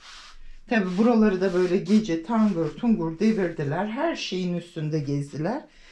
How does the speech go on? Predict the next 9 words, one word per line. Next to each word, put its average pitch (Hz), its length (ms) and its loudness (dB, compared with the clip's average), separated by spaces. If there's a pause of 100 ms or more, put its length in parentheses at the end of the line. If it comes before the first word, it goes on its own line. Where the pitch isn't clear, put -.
(380)
Yani 233 300 2
bütün 320 1000 2
bu - 140 -2
temizlik, 240 680 2 (140)
<laughs> - 100 -16
geçen 214 640 2
gün 202 180 0
yaptığımız - 560 -4
temizlik 277 600 2